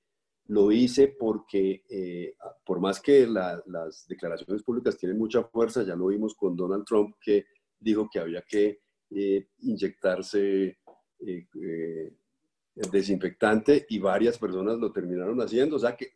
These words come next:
está demostrada el poder de la palabra del servidor público y la credibilidad que todavía tienen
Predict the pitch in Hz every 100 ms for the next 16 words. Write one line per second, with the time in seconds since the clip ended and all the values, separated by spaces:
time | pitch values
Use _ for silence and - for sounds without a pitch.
0 | _ - 117 113 160 147 - 113 120 143
1 | 156 - 104 107 123 139 151 127 104 95
2 | 104 120 135 120 98 92 92 _ 127 135
3 | 135 104 90 90 85 85 90 87 - 104
4 | 82 95 110 117 113 113